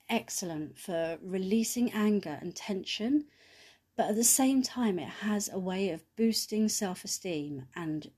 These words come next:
uh, confidence. So this is a really great crystal to have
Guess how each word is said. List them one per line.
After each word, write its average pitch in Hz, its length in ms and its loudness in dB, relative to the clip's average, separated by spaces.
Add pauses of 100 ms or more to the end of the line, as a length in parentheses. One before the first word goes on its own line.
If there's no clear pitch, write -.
(120)
uh, 135 160 -10
confidence. 208 720 -2 (520)
So - 140 -6
this 320 220 2
is - 120 -2
a 254 260 0
really 285 320 6
great 247 440 -2
crystal 214 400 -4
to - 120 -12
have 185 260 -8